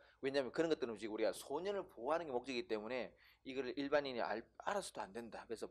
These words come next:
보호-, 그 보호하는 취지에서 비공개 원칙이다. 형사사건, 소년 형사사건 아니에요. 소년 형사사건은 어른과 똑같은데 소년 보호 사건만 그렇다.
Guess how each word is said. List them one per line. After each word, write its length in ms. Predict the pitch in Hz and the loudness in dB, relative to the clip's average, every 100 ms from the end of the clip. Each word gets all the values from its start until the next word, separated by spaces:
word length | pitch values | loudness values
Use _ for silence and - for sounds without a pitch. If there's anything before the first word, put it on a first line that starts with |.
| _ | _
보호-, 280 | - 113 101 | -8 -6 -4
그 120 | - - | -4 -6
보호하는 460 | - 139 175 170 - | 4 10 10 8 0
취지에서 640 | - 117 110 - 147 147 - - _ | 2 8 8 12 10 10 4 -20 _
비공개 440 | - 110 117 113 | -6 2 2 4
원칙이다. 500 | 110 110 - 107 101 - _ _ - - - _ _ | 2 2 0 -2 -2 -8 _ _ -20 -20 -20 _ _
형사사건, 540 | - 147 165 233 - 139 | -4 4 10 10 10 0
소년 340 | - 156 202 | 4 6 8
형사사건 460 | 156 160 208 202 165 | 8 8 8 10 10
아니에요. 420 | 117 151 143 151 | 10 10 10 8
소년 260 | - 143 175 | 0 2 4
형사사건은 360 | 156 185 175 120 | 8 8 12 10
어른과 180 | 156 151 | 12 10
똑같은데 600 | 113 127 127 131 104 - - - | 10 8 8 8 8 6 -14 -10
소년 440 | - 120 139 139 | 0 4 4 2
보호 240 | - 101 139 | 4 8 8
사건만 420 | 117 - 98 87 | 6 -2 -4 -6
그렇다. 320 | 90 90 - | -10 -10 -16